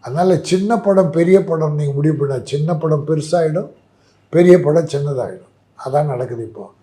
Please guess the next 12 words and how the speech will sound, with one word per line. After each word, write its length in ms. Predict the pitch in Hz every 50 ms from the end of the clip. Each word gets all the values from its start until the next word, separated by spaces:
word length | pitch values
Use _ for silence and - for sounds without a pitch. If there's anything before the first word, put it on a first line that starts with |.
| _ _ _ _ _ -
அதனால 300 | 110 117 135 143 156 160
சின்ன 340 | 156 - - 139 156 180 180
படங்களை 640 | 156 160 160 151 151 143 147 151 165 185 202 202 -
தைரியமா 420 | 147 143 143 143 147 156 165 160
எடுக்கலாம். 680 | 147 143 147 147 - 156 151 151 160 196 247 - - - _ _ _ _ _ _ _
ஆனால் 420 | - 120 135 151 156 165 160 156 143
ஒண்ணு 260 | 135 143 156 160 175
என்னன்னா, 680 | 180 165 156 156 160 160 165 185 202 190 156 123 110 - - _ _ _ _ _ _
அந்த 300 | - 131 147 151 143 147
ப்ரொடியூசரே 800 | 131 143 151 165 180 196 214 233 233 233 180 202 208 233 240 254
ரிலீஸ் 540 | 220 170 175 196 220 247 262 220 - - 202
பண்றதுடைய 680 | 208 196 175 180 185 185 185 180 175 170 196 240 233